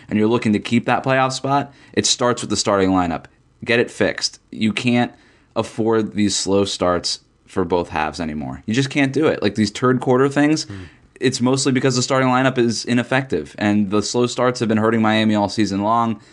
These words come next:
Speaker 1: You know, when you have to start, if you start worrying, I don't think, it, it doesn't seem like Eric Spoelstra is worrying too much about hurting people's feelings anymore.
Speaker 2: Right.
Speaker 1: But there's specific people that you really can't worry about hurting their feelings anymore. And if it means that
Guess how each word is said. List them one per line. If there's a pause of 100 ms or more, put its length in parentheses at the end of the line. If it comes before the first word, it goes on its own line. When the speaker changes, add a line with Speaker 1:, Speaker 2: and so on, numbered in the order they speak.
(960)
Speaker 1:
You
know,
when
you
have
to
start,
if
you
start
worrying,
I
don't
think,
it,
it
doesn't
seem
like (180)
Eric
Spoelstra
is
worrying
too
much
about
hurting
people's
feelings
anymore.
Speaker 2:
Right. (580)
Speaker 1:
But
there's
specific
people
that
you
really
can't
worry
about
hurting
their
feelings
anymore. (300)
And
if
it
means
that